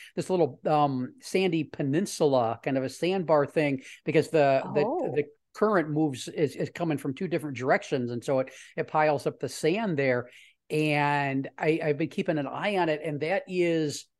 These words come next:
Speaker 1: is where, where people are drawn to, to when the, when, when, when amateur beachgoers, not professional beach guys like me,
Speaker 2: Well,
Speaker 1: but
Speaker 2: like
Speaker 1: amateur,
Speaker 2: you.
Speaker 1: yeah,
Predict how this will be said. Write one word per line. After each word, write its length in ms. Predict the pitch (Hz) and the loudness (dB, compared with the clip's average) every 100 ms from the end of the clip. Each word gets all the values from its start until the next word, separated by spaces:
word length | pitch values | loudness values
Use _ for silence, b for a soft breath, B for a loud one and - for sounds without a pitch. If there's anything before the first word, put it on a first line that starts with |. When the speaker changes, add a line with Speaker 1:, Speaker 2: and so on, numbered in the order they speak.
| _ _ _ _ - | _ _ _ _ -2
Speaker 1:
is 440 | 165 165 156 127 | 4 4 4 0
where, 720 | 160 156 170 165 165 160 151 | -2 2 6 6 6 6 4
where 220 | - 160 | 0 -2
people 420 | 151 - 208 196 170 | 0 -2 2 4 4
are 140 | 147 | 2
drawn 800 | 113 131 139 185 180 151 135 120 | 0 0 4 6 6 4 0 -4
to, 760 | - 147 139 135 135 123 127 - | -2 0 2 4 2 2 -2 -4
to 560 | - 165 139 131 123 123 | -6 -2 2 2 0 -2
when 180 | 139 139 | -2 -2
the, 80 | 139 | -2
when, 320 | 143 135 135 | -2 -2 -4
when, 800 | - 139 131 123 123 117 123 156 - _ _ b b b b b - - | -6 -4 -2 -2 -2 -2 -6 -10 -20 _ _ b b b b b -18 -8
when 200 | 170 165 | -2 -2
amateur 580 | - 170 190 185 - 151 | 2 4 4 2 0 0
beachgoers, 840 | 127 160 - - 175 185 190 196 - 175 | 0 0 0 4 4 4 2 -2 -6 4
not 160 | 175 | 4
professional 440 | - 135 156 - 127 | 4 4 4 4 -2
beach 320 | 101 151 - | -2 -4 2
guys 360 | 139 107 104 - | 2 2 -4 -2
like 200 | 127 127 | -2 2
me, 260 | 151 117 | 2 4
Speaker 2:
Well, 160 | 240 170 | 6 6
Speaker 1:
but 20 | |
Speaker 2:
like 60 | 147 | 6
Speaker 1:
amateur, 300 | 151 - 156 | 2 2 2
Speaker 2:
you. 420 | 208 156 - 190 _ _ | 2 2 -2 -12 _ _
Speaker 1:
yeah, 200 | 175 131 | 2 2